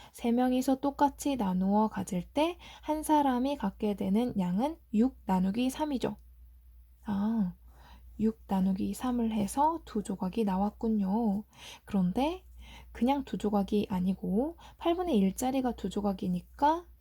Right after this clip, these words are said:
팔분의 일 곱하기 이가 되겠네요. 한 사람당 가지게 되는 끈의 길이는.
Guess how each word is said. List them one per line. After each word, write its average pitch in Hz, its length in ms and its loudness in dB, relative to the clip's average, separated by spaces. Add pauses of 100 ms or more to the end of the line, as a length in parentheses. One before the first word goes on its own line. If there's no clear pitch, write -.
팔분의 247 460 0
일 202 160 2
곱하기 269 480 -2
이가 202 360 0
되겠네요. 185 500 -2
한 214 200 0
사람당 202 400 0
가지게 190 420 -4
되는 190 260 2
끈의 277 260 -4
길이는. 208 480 0